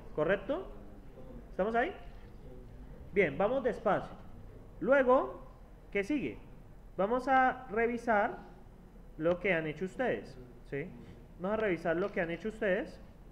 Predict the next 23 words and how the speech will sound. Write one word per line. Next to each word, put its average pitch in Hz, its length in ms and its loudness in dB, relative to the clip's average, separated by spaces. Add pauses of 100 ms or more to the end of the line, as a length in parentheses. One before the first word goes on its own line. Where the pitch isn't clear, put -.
(380)
Den 147 120 -6
un 156 60 -8
segundito. 180 540 -2 (1400)
Eh, 135 1200 2 (100)
vamos 160 160 -2
a - 20 0
revisar 156 300 0
lo 175 120 0
que 180 120 -2
han 147 80 -2
hecho 151 220 -4
ustedes. 190 520 0 (1600)
La 180 140 0
ma-, 196 240 0
veo 208 280 6
que 262 120 2
la 262 80 4
mayoría 180 440 6
no 202 120 2
alcanzó. 190 760 0 (280)
Tienen 196 200 2
que, 226 220 6
muchachos, 220 640 4